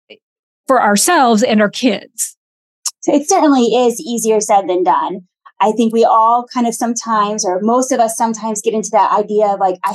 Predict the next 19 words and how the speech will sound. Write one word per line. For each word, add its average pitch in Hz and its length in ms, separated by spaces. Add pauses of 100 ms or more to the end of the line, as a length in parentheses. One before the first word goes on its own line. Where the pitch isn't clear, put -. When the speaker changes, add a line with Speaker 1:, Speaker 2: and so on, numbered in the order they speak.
(120)
Speaker 2:
have 233 240
to 233 120
get 220 200
more," 220 540
or, 196 280
"I 185 220
bought 277 240
my 254 280
one 254 220
child 240 520
this 247 200
many 247 220
gifts 233 260
and 196 140
I 190 80
need 208 240
to - 100
compete 202 360
with 196 160